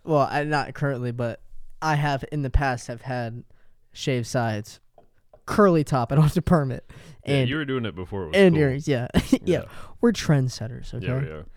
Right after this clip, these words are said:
Speaker 2: <laughs>
Speaker 1: I was the e-boy. They're the chotches.
Speaker 2: Right.
Speaker 1: Have
Speaker 2: But
Speaker 1: you heard
Speaker 2: yeah.
Speaker 1: the term wa-, wafu? Waifu. Damn, I really wish I know how to, I don't know.
Speaker 2: Waifu.
Speaker 1: It's a W A I F U, waifu.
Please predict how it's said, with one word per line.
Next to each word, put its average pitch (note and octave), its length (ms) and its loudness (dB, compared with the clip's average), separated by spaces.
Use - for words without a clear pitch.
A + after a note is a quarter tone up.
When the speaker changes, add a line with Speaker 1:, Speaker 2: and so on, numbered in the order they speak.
Speaker 2:
<laughs> - 240 -12
Speaker 1:
I G3+ 160 10
was A#3+ 200 6
the F3 100 6
e-boy. D3+ 280 4
They're D#3 160 6
the D3 100 0
chotches. A2+ 680 -4
Speaker 2:
Right. F#2 260 -6
Speaker 1:
Have D#3 80 0
Speaker 2:
But - 20 0
Speaker 1:
you F3+ 80 2
heard G#3 120 6
Speaker 2:
yeah. F#3 40 2
Speaker 1:
the F3+ 60 -4
term F#3 240 4
wa-, C3+ 360 2
wafu? B2+ 580 -2
Waifu. C3+ 500 0
Damn, B2+ 220 -8
I A#2 60 -4
really B2 340 0
wish A2+ 160 -6
I A#2 60 -6
know A2+ 100 -4
how A2+ 100 -2
to, A2 120 -6
I - 40 -10
don't C#3 200 -10
know. - 60 -8
Speaker 2:
Waifu. F#2+ 640 -10
Speaker 1:
It's - 100 -10
a A#2 100 -2
W E3+ 560 0
A E3 200 0
I D3+ 380 -4
F C#3 360 -2
U, A2+ 260 -6
waifu. A2+ 420 -6